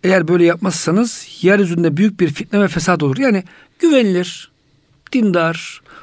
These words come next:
sorumluluklarını bilen, olgun, yetişkin bir insan geldi yanınıza.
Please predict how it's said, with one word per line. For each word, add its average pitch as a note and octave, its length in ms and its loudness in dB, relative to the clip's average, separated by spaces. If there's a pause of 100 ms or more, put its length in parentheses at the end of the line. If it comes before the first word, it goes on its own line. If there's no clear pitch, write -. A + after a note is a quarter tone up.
sorumluluklarını G#3+ 760 2
bilen, D#3+ 340 0 (600)
olgun, F#3 380 4
yetişkin G3 420 0
bir C4 60 4
insan A3+ 240 2
geldi G3+ 280 4
yanınıza. A#2+ 420 0